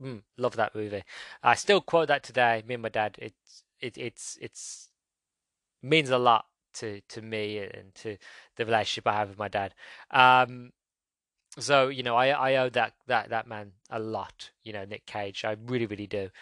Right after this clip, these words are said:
So I'm a huge fan of him. And I think, you know, that's why I'm such a big fan of him, because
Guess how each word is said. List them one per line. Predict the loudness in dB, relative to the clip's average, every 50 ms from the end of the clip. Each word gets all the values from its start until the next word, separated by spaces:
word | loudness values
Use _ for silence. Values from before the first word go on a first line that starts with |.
| -20 -18 -8
So | -2 -2
I'm | -2 -2
a |
huge | 0 -2 -2 -2 -2 0
fan | 0 0 0 0
of | -6 -8
him. | -8 -4 -2
And | 2 2
I | 2
think, | 2 0 -4 -4 _ -20 -20 -20 -20 _
you | -8 -4
know, | -4 -4 2
that's | 4 2 2 2 -2 -2
why | 0 0 0
I'm | -2
such | -6 -14 -14 -14
a | -10
big | -10 -10 -10 -6
fan | 0 2 2 2 0
of | -4
him, | -8 -8
because | -8 -10 -10 -10 -10 -10 -10 -10 -14 -16 -16